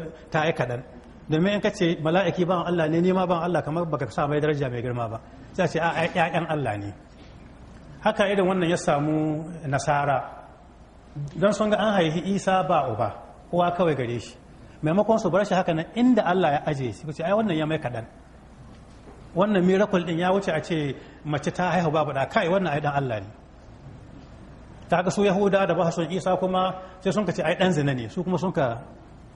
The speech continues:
su, su, su, abin nan sun ka, sun ka ɓace su ma wajen rage masa daraja. To, waɗannan irin tsarkake mutane shi ne farkon abin da ya faru bayan kahin aiko Nuhu alaihi salam. Kuma wannan ya tabbata a cikin abin nan, nassin Alƙur'ani ya bayyana mana,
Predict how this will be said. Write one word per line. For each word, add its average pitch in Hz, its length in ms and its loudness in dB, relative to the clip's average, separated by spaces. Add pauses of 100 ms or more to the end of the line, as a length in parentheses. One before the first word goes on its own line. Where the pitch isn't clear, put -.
(340)
su, 165 120 -8
su, 156 120 -6
su, - 100 -14
abin 170 220 0
nan 147 100 2
sun 170 160 0
ka, 135 240 2 (320)
sun 180 140 0
ka - 80 0
ɓace 175 260 0
su 147 80 -2
ma 147 120 0
wajen 147 360 0 (100)
rage 143 180 0
masa 120 140 -6
daraja. 113 360 -6 (840)
To, 156 80 4
waɗannan 202 360 2
irin 165 340 2 (640)
tsarkake 208 400 0
mutane 139 500 2 (320)
shi 185 200 0
ne 160 120 4
farkon 185 360 0
abin 156 240 0
da 139 80 0
ya 147 80 2
faru 135 260 0
bayan 156 480 0 (720)
kahin 151 240 2
aiko 147 260 0
Nuhu 156 220 2
alaihi 131 280 -4
salam. 110 320 -8 (520)
Kuma 202 160 4
wannan 226 220 2
ya 175 120 2
tabbata 156 340 -2
a 135 40 -4
cikin 156 480 -4 (140)
abin 143 280 -2
nan, 143 200 -4
nassin 151 260 -2
Alƙur'ani 143 440 -2
ya 143 80 0
bayyana 147 320 -2
mana, 160 140 -2